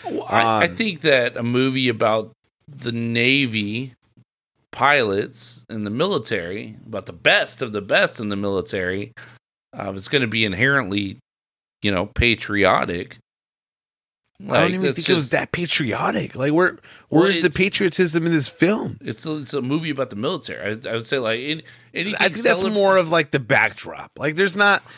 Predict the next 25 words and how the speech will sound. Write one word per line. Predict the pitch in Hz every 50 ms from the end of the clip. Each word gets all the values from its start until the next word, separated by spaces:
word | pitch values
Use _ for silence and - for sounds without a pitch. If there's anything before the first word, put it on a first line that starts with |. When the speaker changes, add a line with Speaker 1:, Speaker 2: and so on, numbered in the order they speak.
| - _ _
Speaker 2:
just | - 214 233 -
like | 254 247 - -
you | 226
said, | 196 - - 175 165 185
when | 190 180
it | 175 -
comes | - 190 175 -
to, | - 185
like, | 170 160
Mission | 151 156 151 - - 175
Impossible, | 165 139 - 127 113 117 139 139 - 160 160 170 170 175 175 156
right? | 143 143 156 165 156
And | 151 143 120 104 - - - - - _ -
the | 135 135
writer | 135 127 127 135 139 147 156 147
that | 143 135 123
got | 135 135 139
involved | 139 127 127 131 135 139 143 143 143 131 127
and, | 117 113 110
you | 113 107 117
know, | 110
directed | 95 87 92 107 123 135 - - 131
all | 131 139
this | 139 135 -
stuff, | - 143 139